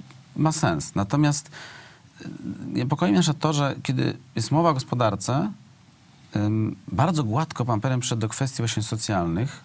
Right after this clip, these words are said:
akcentując kwestię programów socjalnych, A ja bym chciał w tym momencie zatrzymać, jakby złapać pana premiera, gdybym miał taką okazję, no nie miałem, ale chciałbym go złapać za rękę i powiedzieć: Ale to nie, to, to nie jest celem.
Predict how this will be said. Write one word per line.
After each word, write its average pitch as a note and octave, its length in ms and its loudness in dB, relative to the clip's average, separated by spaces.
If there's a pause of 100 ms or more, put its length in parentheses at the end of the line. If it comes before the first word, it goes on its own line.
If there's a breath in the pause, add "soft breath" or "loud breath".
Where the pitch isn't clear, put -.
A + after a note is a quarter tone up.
akcentując A2 680 0
kwestię B2 340 -2
programów A#2 360 0
socjalnych, G#2+ 600 -2 (640 loud breath)
A A2+ 60 0
ja - 40 2
bym D#3 60 4
chciał F3 160 2
w - 20 0
tym E3+ 100 0
momencie E3 200 4
zatrzymać, D#3 540 4
jakby B2+ 220 2
złapać C3+ 400 2 (240)
pana C3+ 180 4
premiera, C#3 280 4
gdybym B2 120 2
miał A#2+ 160 2
taką C3+ 160 4
okazję, C3 380 4
no F2+ 80 2
nie G#2+ 120 2
miałem, A#2+ 320 4 (560 loud breath)
ale A#2+ 280 2
chciałbym C#3 200 2
go C3 60 2
złapać C#3+ 300 2
za A#2+ 80 2
rękę B2 140 0
i - 40 -6
powiedzieć: C3+ 280 -2 (1040 loud breath)
Ale B2+ 160 2
to D#3 140 0
nie, F3 200 4
to, F3 200 0
to F#3 120 0
nie G3 120 4
jest F#3+ 240 2
celem. G#2+ 440 0